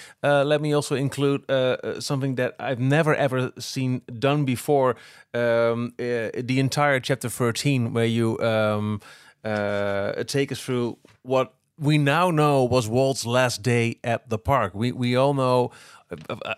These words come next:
I, I think that everyone listening to this podcast knows, uh, the day that he died and, and the circumstances in, in the hospital and, and drawing the outlines for the Florida Project on the ceiling t-, uh, t-, tiles.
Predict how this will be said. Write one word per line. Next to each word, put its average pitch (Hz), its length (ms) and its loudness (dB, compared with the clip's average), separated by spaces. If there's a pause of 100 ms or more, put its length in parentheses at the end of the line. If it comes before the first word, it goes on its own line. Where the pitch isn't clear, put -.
I, 110 160 -6
I 120 140 -4
think 135 260 0
that 107 140 -2
everyone 107 360 2
listening 110 260 0
to 104 100 -6
this 107 120 -2
podcast 104 380 -2
knows, 107 500 2
uh, 101 200 -2
the 98 140 -4
day 110 200 0
that 107 140 -2
he 117 120 -2
died 101 440 0
and, 101 280 -4
and 110 140 -4
the 127 60 0
circumstances 104 840 -2
in, 123 240 -4
in 127 120 -2
the 117 100 0
hospital 107 540 0
and, 107 120 -4 (320)
and 120 160 -2
drawing 131 260 0
the 131 120 0
outlines 131 500 0
for 123 220 -4
the 117 80 -2
Florida 131 400 0
Project 127 420 -2
on 135 120 -2
the 143 60 0
ceiling 117 540 -2
t-, 117 240 -2
uh, 123 140 -4
t-, 107 220 -10
tiles. 113 420 -2